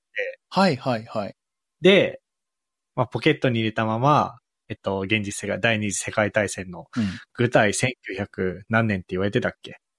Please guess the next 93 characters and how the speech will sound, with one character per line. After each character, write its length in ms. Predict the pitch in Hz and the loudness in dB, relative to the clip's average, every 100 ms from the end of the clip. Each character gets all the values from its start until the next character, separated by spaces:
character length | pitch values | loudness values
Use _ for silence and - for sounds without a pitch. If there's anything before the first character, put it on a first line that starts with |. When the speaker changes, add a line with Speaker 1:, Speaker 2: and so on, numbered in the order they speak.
| _ - | _ -8
Speaker 2:
ち 80 | |
ょ 0 | |
っ 20 | - | 0
と 80 | |
わ 60 | 110 | 2
か 120 | 123 | 2
ん 60 | 110 | 0
な 80 | 101 | -2
い 60 | |
け 120 | 101 | -2
ど、 240 | 95 85 78 _ _ - | -4 -6 -10 _ _ -2
Speaker 1:
う 60 | 127 | 0
ん。 160 | 98 - - | 0 -6 -12
Speaker 2:
昭 240 | - 120 | -2 2
和、 240 | 110 110 - | 4 4 4
昭 180 | 113 | 2
和 100 | 110 | 4
ね。 140 | 113 - _ _ _ _ 143 | 2 -2 _ _ _ _ 2
Speaker 1:
う 80 | |
ん。 100 | 120 92 _ _ _ _ - | 4 2 _ _ _ _ -8
Speaker 2:
昭 200 | - 131 | 0 2
和？ 140 | - - - | 0 -4 -10
昭 160 | 110 107 | -2 0
和 80 | 101 | 2
だ 60 | 104 | 0
よ 60 | |
ね。 80 | 95 | 0
昭 180 | - 127 | 4 6
和 120 | 127 | 6
の 120 | 123 | 4
あ 60 | 123 | 4
の 120 | 127 | 4
時 160 | 131 135 | 2 2
期 120 | 123 | 0
に 80 | 113 | 0
戻 220 | 117 139 | 0 0
っ 60 | - | 0
て 100 | - | -2
き 80 | - | 2
た 100 | 151 | 4
ら、 420 | 196 202 95 - - _ - | 6 6 4 -2 -20 _ 0
も 100 | 131 | 4
う、 20 | |
Speaker 1:
う 40 | 117 | 4
ん。 120 | 92 | 2
Speaker 2:
そ 120 | - 135 | 2 2
の、 80 | 120 _ | 2 _
も 140 | 123 107 | 0 2
う 40 | |
そ 120 | 143 | 2
の 140 | 117 - | 2 2
オ 120 | 127 | 2
ン 120 | 123 | 4
リ 120 | 117 117 | 2 4
ー 40 | |
ワ 100 | 123 | 2
ン 60 | 110 | 0
の 60 | |
存 180 | 113 107 | -2 -2
在 140 | 107 | 0
に 40 | 107 | 0
な 80 | 107 | -2
る 80 | |
か 120 | - 120 | 0 2
ら、 40 | |
石 300 | 117 110 - | 4 2 2
か 120 | 101 | 0
ら 120 | 95 | -4
こ 260 | - 95 90 | -4 -4 -4
う、 40 | 101 | -4
ニ 120 | 104 | 0
ュ 180 | 113 123 | 0 -2
ン 20 | |
っ 20 | - | -6
て 80 | |
戻 260 | 90 90 98 | -10 -6 -6
る 120 | 87 | -6
み 80 | - | -14
た 120 | - | -16
い 80 | - | -16
な。 100 | - _ - | -18 _ 0
Speaker 1:
な 120 | 127 | 2
る 60 | 131 | 2
ほ 120 | 147 | -2
ど 120 | 151 | -2
ね。 240 | 160 190 _ _ _ _ _ _ _ _ | -2 -4 _ _ _ _ _ _ _ _
Speaker 2:
こ 80 | 143 | -2
と 120 | 147 | 4
な 100 | 131 | 4
の 120 | 101 85 | 4 -2
か 140 | 87 | -6
な 220 | 85 | -6
っ 20 | 80 | -6